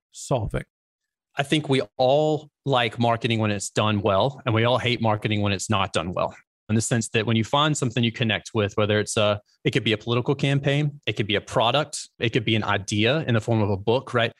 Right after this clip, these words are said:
Speaker 2: When we connect with those things as a result of digital marketing done well, there's a certain magic to it, right? So to lose out on that would be a problem, I think, from a consumer's perspective. From my point of view, the middle ground that we're trying to reach is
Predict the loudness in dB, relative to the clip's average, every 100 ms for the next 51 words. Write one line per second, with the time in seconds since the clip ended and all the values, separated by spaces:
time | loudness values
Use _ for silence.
0 | _ 0 2 2 2 2 0 0 0 -2
1 | -2 -2 0 -2 -2 0 0 0 2 0
2 | 0 0 0 0 2 2 0 0 -2 0
3 | 0 0 0 0 0 -4 _ -2 0 0
4 | 0 2 2 0 -2 -6 -2 -2 -2 -2
5 | -2 -4 _ _ _ -6 -2 0 2 2
6 | 2 2 2 2 2 0 0 -2 -4 -2
7 | 0 2 0 0 0 0 0 0 -2 0
8 | -2 -2 -4 -2 -2 -2 -4 -6 -6 -6
9 | -6 -6 -12 _ _ _ _ -2 2 0
10 | 0 0 2 0 -2 -6 -2 0 0 -2
11 | 0 2 4 2 2 2 0 0 -2 0
12 | 0 0 0 0 0 -4 -10 _ -2 -2
13 | -2